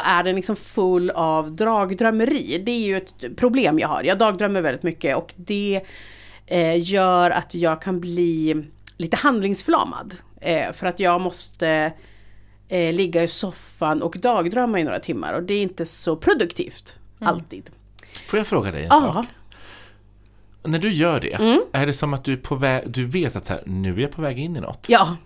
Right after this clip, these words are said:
Speaker 3: Ja, så det är liksom lite så, så här, okej, nu kommer jag försvinna in i det här i ett tag.
Speaker 1: Mm.
Speaker 3: Eh, eller liksom
Speaker 2: Det låter
Speaker 1: Nej.
Speaker 2: som min kompis narkolepsi, fast lite längre bara.
Speaker 1: Ja,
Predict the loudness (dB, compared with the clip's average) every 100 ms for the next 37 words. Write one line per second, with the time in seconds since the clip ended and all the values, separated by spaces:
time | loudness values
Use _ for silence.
0 | -6 -2 -2 -4 -8 -4 0 0 0 -2
1 | -2 -4 -4 -4 -2 -4 -4 -6 -6 -8
2 | -16 -20 -20 -20 -18 -8 -4 -2 -2 -2
3 | -4 -4 -4 -2 -2 -6 -8 -4 -2 -2
4 | -2 -4 -4 -6 -8 -10 -6 -6 -6 -10
5 | -8 -10 -12 -12 -2 2 4 2 0 0
6 | 0 2 0 -2 -4 0 0 2 -2 -2
7 | -2 -2 -4 0 4 6 6 8 6 6
8 | 2 0 -2 0 0 0 -2 -4 -4 -2
9 | -2 -2 -6 -12 -20 -20 -6 0 0 0
10 | 0 2 2 0 -4 -2 -2 4 6 8
11 | 8 6